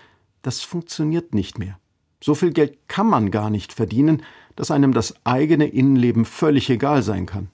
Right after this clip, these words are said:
Außerdem soll die Familie, Frau und Kind die Tiefen nicht abbekommen. Der Ludwigshafener Bub hat darum Schluss gemacht mit dem Fußball und erklärt: „Ich brauche keinen Beifall mehr.“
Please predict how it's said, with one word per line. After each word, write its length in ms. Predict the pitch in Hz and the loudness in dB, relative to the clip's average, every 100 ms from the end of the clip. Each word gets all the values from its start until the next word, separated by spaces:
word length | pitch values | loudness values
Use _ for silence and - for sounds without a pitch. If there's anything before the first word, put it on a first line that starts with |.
| _ _ _ | _ _ _
Außerdem 480 | - 147 135 117 117 | 0 0 2 2 2
soll 140 | 117 | 2
die 100 | 113 | 0
Familie, 540 | 110 120 117 156 139 117 | 0 2 4 4 4 2
Frau 280 | - 120 135 | 0 -2 0
und 180 | 123 | 0
Kind 240 | - 160 - - _ _ _ - | 0 -2 -2 -16 _ _ _ -8
die 140 | 131 | -8
Tiefen 380 | - 147 - 113 | -2 -2 2 0
nicht 260 | 107 - | 0 -2
abbekommen. 480 | - - - - 101 - _ _ _ _ _ _ | -6 -6 -8 -8 -12 -14 _ _ _ _ _ _
Der 100 | 131 | 0
Ludwigshafener 720 | 139 220 196 190 190 131 107 101 | 4 4 2 0 0 0 0 -2
Bub 300 | 196 220 151 | 0 0 -2
hat 140 | 127 | -2
darum 220 | 98 95 | -2 -4
Schluss 280 | - 190 190 | 0 0 0
gemacht 360 | - 139 131 - - | 2 2 0 -4 -6
mit 120 | 120 | -2
dem 140 | 110 | -2
Fußball 500 | - - 110 - 110 | -2 -8 -8 -2 -2
und 140 | 101 95 | -2 -6
erklärt: 440 | 90 120 123 120 _ _ _ _ | -6 -2 -2 -4 _ _ _ _
„Ich 340 | 160 185 - - | -2 -2 -6 -8
brauche 460 | 104 113 113 123 | -2 0 0 -4
keinen 540 | - - 117 113 120 123 | -10 -8 -6 -2 -2 -2
Beifall 420 | 113 110 107 104 | -6 -6 -8 -8
mehr.“ 200 | 143 | -10